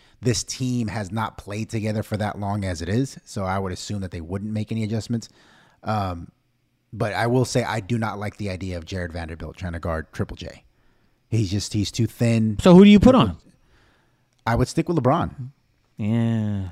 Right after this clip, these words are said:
Speaker 2: I mean, he
Speaker 1: That, that's what
Speaker 2: listen,
Speaker 1: I would do.
Speaker 2: we both love LeBron. He really, he got his way. He had his way with LeBron in the paint, didn't he?
Speaker 1: He did.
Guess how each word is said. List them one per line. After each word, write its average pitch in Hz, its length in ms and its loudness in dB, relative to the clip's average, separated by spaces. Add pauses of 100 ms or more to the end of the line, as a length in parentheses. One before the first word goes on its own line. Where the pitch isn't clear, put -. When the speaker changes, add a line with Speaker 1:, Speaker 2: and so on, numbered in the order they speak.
Speaker 2:
I 123 120 -8
mean, 127 80 2
he 131 180 -4
Speaker 1:
That, 113 220 0
that's 117 240 -2
what 107 100 0
Speaker 2:
listen, 156 240 4
Speaker 1:
I 90 40 -6
would 80 100 -10
do. 95 40 0
Speaker 2:
we 160 100 6
both 143 220 6
love 107 180 2
LeBron. 80 300 -4 (140)
He 113 220 2
really, 113 320 4 (220)
he 113 100 0
got 123 180 6
his 110 100 2
way. 113 140 6
He 123 140 6
had 151 80 8
his 131 120 4
way 127 120 8
with 107 120 4
LeBron 98 300 2
in 85 60 -2
the 82 320 -4
paint, - 260 0
didn't 90 200 2
he? 113 100 0 (480)
Speaker 1:
He 135 120 4
did. 170 280 2